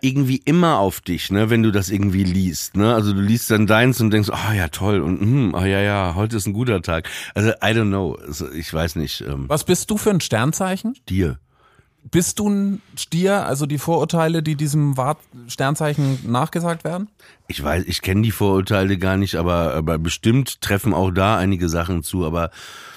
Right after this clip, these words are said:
Speaker 1: ich bin da nicht so, also klar, es ist ja natürlich, ich glaube, es reizt einen immer wieder, wenn man das sowas liest, wenn man denkt so, „Ah, da erfahre ich jetzt was über mich, was ich noch nicht weiß“, aber es ist ja teilweise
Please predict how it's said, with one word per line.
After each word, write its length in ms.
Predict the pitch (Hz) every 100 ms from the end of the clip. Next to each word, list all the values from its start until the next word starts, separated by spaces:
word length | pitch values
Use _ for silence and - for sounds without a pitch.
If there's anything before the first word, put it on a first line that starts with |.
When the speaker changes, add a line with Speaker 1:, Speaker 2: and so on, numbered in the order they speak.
| - _ -
Speaker 1:
ich 180 | - -
bin 140 | 95
da 140 | 92 95
nicht 160 | 95
so, 120 | -
also 200 | 104 110
klar, 360 | 104 127 135 139 - - - -
es 140 | 107
ist 180 | 151 -
ja 100 | 147
natürlich, 540 | 139 123 143 147 131
ich 100 | 120
glaube, 240 | - 120 120
es 220 | - 90
reizt 400 | 101 123 - 98
einen 180 | 110 110
immer 260 | 107 107
wieder, 220 | 110 113 107
wenn 120 | 110
man 100 | 110
das 180 | 110 110
sowas 300 | 107 101 101
liest, 340 | 110 127 -
wenn 120 | 107
man 120 | 107
denkt 260 | 104 113 113
so, 200 | 113 101 - - -
„Ah, 500 | - 101 107 101 90 - - -
da 140 | 92
erfahre 480 | 80 - 82 80 101
ich 160 | 98
jetzt 240 | 101 95 98
was 180 | 92 98
über 160 | 95
mich, 240 | 95 107 98
was 140 | 98
ich 80 | 101
noch 140 | 101
nicht 200 | 101 87
weiß“, 240 | 80 101 101
aber 100 | 92
es 80 | 87
ist 60 |
ja 100 | 95
teilweise 580 | 87 90 90 92 90 90